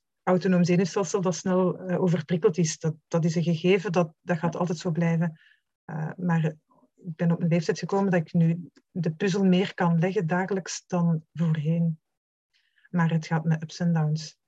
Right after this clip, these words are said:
Speaker 2: Ja, en dat bedoel ik mee dat dat, eh, net als hyperventilatie, het blijft gewoon een zwakke plek. En op het moment dat je niet
Speaker 1: Ja.
Speaker 2: goed voor jezelf zorgt, als wij niet goed voor onszelf
Speaker 1: Ja.
Speaker 2: zorgen, dan komen die klachten terug. En
Speaker 1: Ja.
Speaker 2: daarom is het echt iets waar je, waar je continu mee bewust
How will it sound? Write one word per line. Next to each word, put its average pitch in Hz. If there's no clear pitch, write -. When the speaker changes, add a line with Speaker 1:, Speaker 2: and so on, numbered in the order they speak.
Speaker 2:
Ja, -
en 202
dat 190
bedoel 196
ik 190
mee 196
dat 180
dat, 185
eh, -
net 185
als 196
hyperventilatie, 202
het 196
blijft 196
gewoon 196
een 190
zwakke 190
plek. 196
En -
op 214
het 196
moment 190
dat 196
je 185
niet 208
Speaker 1:
Ja. -
Speaker 2:
goed 220
voor 190
jezelf 190
zorgt, 240
als 180
wij 196
niet 247
goed 233
voor 220
onszelf 202
Speaker 1:
Ja. 185
Speaker 2:
zorgen, -
dan 196
komen 220
die 196
klachten 185
terug. 247
En 190
Speaker 1:
Ja. 185
Speaker 2:
daarom 196
is 196
het 202
echt -
iets 202
waar 190
je, 190
waar 196
je 196
continu 262
mee 185
bewust 190